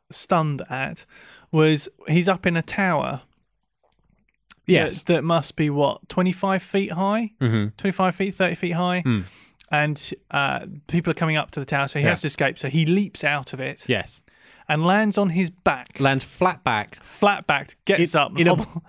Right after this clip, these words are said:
Speaker 1: <laughs>
Speaker 2: in a bush, kind of.
Speaker 1: Yeah, and it's like, it's like, okay, I understand that when you're doing a high fall like that, as a stuntman, you need to land on your back
Speaker 2: Yeah.
Speaker 1: on the air cushion, that, 'cause that's
Speaker 2: Yeah.
Speaker 1: the way to do it.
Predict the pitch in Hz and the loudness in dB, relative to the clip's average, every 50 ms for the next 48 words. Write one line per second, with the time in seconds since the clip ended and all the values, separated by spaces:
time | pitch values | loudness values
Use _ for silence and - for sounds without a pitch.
0 | - - 226 247 226 - - 196 202 208 170 160 208 202 190 - - - - - | -14 -8 -6 -4 -2 0 2 4 4 4 6 6 6 6 6 4 0 -6 -4 0
1 | 185 185 165 151 135 120 104 87 90 101 - 214 202 190 170 143 - - - - | 2 2 2 2 2 0 0 -2 -4 -2 2 4 6 6 6 4 2 -4 -8 -2
2 | - 185 185 202 214 185 - 214 180 - 196 180 226 220 208 196 - 202 175 151 | 0 2 2 2 2 0 -2 -2 0 0 2 4 4 4 2 2 0 -2 -4 -4
3 | - - 180 180 190 202 208 202 190 175 - - 180 160 143 135 135 135 139 131 | -2 0 2 4 4 4 2 2 0 -2 -2 0 0 2 2 2 0 0 -2 0
4 | - 147 120 107 147 139 139 139 139 139 135 165 160 156 143 131 - 165 165 165 | 0 0 0 2 0 0 0 0 -2 -2 0 0 0 0 -2 -2 0 2 0 0
5 | 151 - - 139 131 135 135 131 127 127 - - 147 131 135 - - _ _ - | 0 -4 -6 -6 -6 -6 -6 -6 -6 -8 -8 -6 -4 -4 -4 -4 -8 _ _ -4
6 | 139 131 135 127 - - 180 175 170 - - 135 143 143 143 147 156 156 147 143 | -4 -4 -4 -4 -2 0 0 0 2 0 -2 -2 -2 -2 -4 -4 -4 -2 -2 0
7 | 147 147 143 - 139 139 135 131 127 131 131 131 127 - 139 107 87 - 147 135 | 0 0 -2 -2 -4 -4 -4 -2 -4 -4 -6 -4 -2 -2 -2 -2 -2 -2 -4 -4
8 | 135 135 143 143 135 - - 131 - - 135 131 131 127 - - 139 123 - 139 | -2 0 0 0 -2 -4 -8 -10 -10 -10 -10 -10 -10 -10 -10 -12 -12 -8 -6 -6
9 | 131 - - - - - 127 113 98 - - - 147 131 131 123 123 127 - 151 | -6 -6 -8 -10 -4 0 0 0 0 -2 -4 -4 -4 -2 -2 -2 -4 -4 -4 0
10 | 139 165 151 131 - - - | 2 2 2 2 0 -4 -10